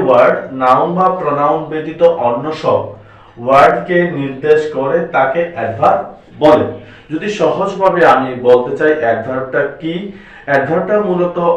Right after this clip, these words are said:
আপনার অ্যাডজেক্টিভ, ভার্ব এবং অ্যাডভার্ব নিজেকে নিজে মডিফাই করবে বা নির্দেশ করবে। এটা কি? এটা হচ্ছে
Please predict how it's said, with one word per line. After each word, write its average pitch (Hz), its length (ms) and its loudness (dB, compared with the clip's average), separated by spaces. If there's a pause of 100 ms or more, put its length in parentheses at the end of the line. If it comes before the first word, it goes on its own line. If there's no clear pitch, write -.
(120)
আপনার 139 300 -2 (140)
অ্যাডজেক্টিভ, 156 560 -2 (600)
ভার্ব 123 280 2 (280)
এবং - 180 4 (500)
অ্যাডভার্ব 135 480 4 (360)
নিজেকে 180 420 0 (420)
নিজে 143 220 0 (580)
মডিফাই 156 500 2 (120)
করবে 117 220 0 (100)
বা - 80 0 (320)
নির্দেশ 160 380 2 (100)
করবে। - 220 -6 (160)
এটা 151 220 -8
কি? 202 100 -10 (480)
এটা 160 220 2
হচ্ছে 160 240 -2